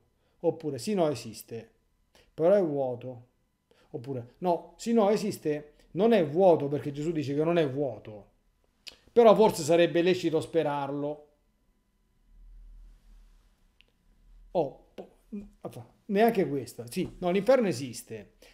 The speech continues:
non è vuoto e non è manco lecito sperarlo, però non possiamo sapere con certezza nessuno di quelli che ci sono andati, perché la Chiesa canonizza soltanto i santi, ma non canonizza nessun dannato.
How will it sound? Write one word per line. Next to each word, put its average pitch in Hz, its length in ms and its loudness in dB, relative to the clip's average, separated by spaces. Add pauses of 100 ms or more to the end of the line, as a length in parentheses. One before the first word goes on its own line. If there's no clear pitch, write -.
(120)
non 165 160 0
è 233 100 6
vuoto 208 480 4
e - 20 0
non 175 160 -2
è - 20 0
manco 202 280 -2
lecito 165 280 0
sperarlo, 123 340 -6
però 233 160 8
non 285 120 6
possiamo 185 360 2
sapere 180 300 4
con 180 140 0
certezza 180 460 -2
nessuno 160 340 -4
di 139 80 -4
quelli 139 180 -2
che 131 100 -8
ci 120 120 -16
sono 135 160 -8
andati, 117 400 -12
perché 131 220 -6
la 170 120 -2
Chiesa 214 260 -4
canonizza 135 360 -8
soltanto 165 400 -6
i 196 40 -10
santi, 165 320 -4
ma 131 100 -10
non 127 160 -10
canonizza 139 420 -12
nessun 135 260 -14
dannato. 104 640 -16